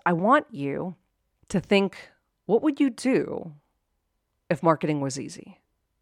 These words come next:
<laughs> I'll tell you what I did. I laughed at her. I was like, "Oh, yeah, no, marketing is not easy.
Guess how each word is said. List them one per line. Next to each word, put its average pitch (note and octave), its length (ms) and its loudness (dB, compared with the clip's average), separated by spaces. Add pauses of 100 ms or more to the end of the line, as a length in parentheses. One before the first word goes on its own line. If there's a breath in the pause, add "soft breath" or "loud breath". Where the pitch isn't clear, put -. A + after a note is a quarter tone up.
(300)
<laughs> - 840 -8
I'll G#3 80 8
tell A3+ 120 12
you A3 120 12
what E3 100 10
I D#3+ 60 10
did. E3 140 8
I D#3+ 80 10
laughed E3+ 320 12
at D3+ 120 4
her. D#3 120 0
I E3+ 60 6
was F3+ 100 0
like, G3 180 6
"Oh, G3+ 300 6
yeah, F#3+ 1000 12
no, F#3+ 640 8
marketing E3 500 0
is D3+ 180 -4
not A#3+ 400 12
easy. D#3 600 0